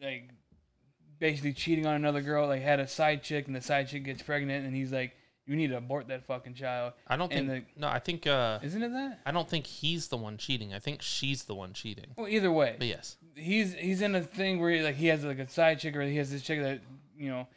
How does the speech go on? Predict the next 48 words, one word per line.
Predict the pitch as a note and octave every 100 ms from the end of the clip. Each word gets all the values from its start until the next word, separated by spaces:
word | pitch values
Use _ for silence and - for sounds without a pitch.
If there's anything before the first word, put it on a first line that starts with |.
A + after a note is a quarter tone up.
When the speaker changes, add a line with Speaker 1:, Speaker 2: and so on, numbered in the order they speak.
| -
Speaker 2:
Yeah, | A2+
Speaker 1:
and | C#3
then |
she | B2+ D3+
Speaker 2:
he, |
Speaker 1:
gets | C#3+ B2
Speaker 2:
he, |
Speaker 1:
pregnant. | F3 E3 C#3+ C3+
Speaker 2:
he's | C#3+ B2
the | A#2
side | G#2 G2 F#2+
piece, | G2+ -
I | -
Speaker 1:
Yeah, | A2+
Speaker 2:
think, | C#3
Speaker 1:
he's, | B2+
Speaker 2:
yeah. | F#2
Speaker 1:
yeah, | C#3
whatever. | C3 C#3+ C3+ A#2 A2+ _ _ _ _ _ _ _ -
But | D3+ D#3
it's | D3
like, | C#3+ B2 A#2 - _
you | C#3
can't | B2+ D#3+ C#3+
have | D3
that | C#3 B2+
fucking | C#3 C3+
child. | D#3 D3 C#3+
And |
then, | D3+ D3+
like, | D3 C#3
the, | D3
kind | C#3 F3+
of | E3
the | D3
regret | C#3 C3 F3 D#3+
he | D3+
feels | C3 C#3+ C3+
about | C3 C3 C3 C3
that | C3
decision | B2+ - D#3 C#3
he | B2+
made. | B2 A2+ - _ _ _ _ _ _
Speaker 2:
I | C#3
don't | A3+
know | D#3+
if | A2+
that's, | F#2+ -